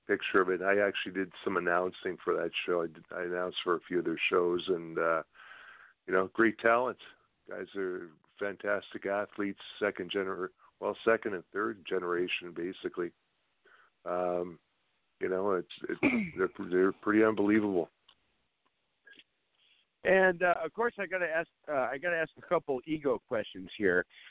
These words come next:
Speaker 2: Uh, we got,
Speaker 1: Sure.
Speaker 2: uh, Rick Titan here, uh, the second Razor Ramon, the best Razor Ramon, if you ask me, because,
Speaker 1: <laughs>
Speaker 2: uh, he's a friend of mine, and I, I hope you consider me a friend. Uh, if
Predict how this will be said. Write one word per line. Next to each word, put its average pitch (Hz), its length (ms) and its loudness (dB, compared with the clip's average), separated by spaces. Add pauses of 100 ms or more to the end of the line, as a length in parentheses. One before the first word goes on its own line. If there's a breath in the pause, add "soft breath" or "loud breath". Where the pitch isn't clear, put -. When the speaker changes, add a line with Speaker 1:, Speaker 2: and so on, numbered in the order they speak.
(220 soft breath)
Speaker 2:
Uh, 117 300 6
we 165 100 -10
got, 190 180 2
Speaker 1:
Sure. - 140 -2
Speaker 2:
uh, 156 140 -4
Rick 160 240 -8
Titan 147 280 -4
here, 135 380 -6
uh, 117 320 -4
the 117 300 -8
second 151 300 -4
Razor 131 320 -4
Ramon, 120 340 -4
the 120 80 -6
best 151 320 2
Razor 113 300 -6
Ramon, 107 280 -6
if 104 80 -12
you 117 100 2
ask 110 200 2
me, 123 120 2
because, 110 360 0 (240 loud breath)
Speaker 1:
<laughs> 113 200 -8
Speaker 2:
uh, 113 140 6
he's 113 220 -2
a 107 60 -10
friend 131 260 -2
of 107 80 -2
mine, 107 300 0
and 104 120 -2
I, 101 180 0 (120)
I 107 140 0
hope 139 240 2
you 101 300 -2
consider 95 340 -6
me 87 120 0
a 82 60 -4
friend. 104 360 2
Uh, 87 140 8
if 85 80 0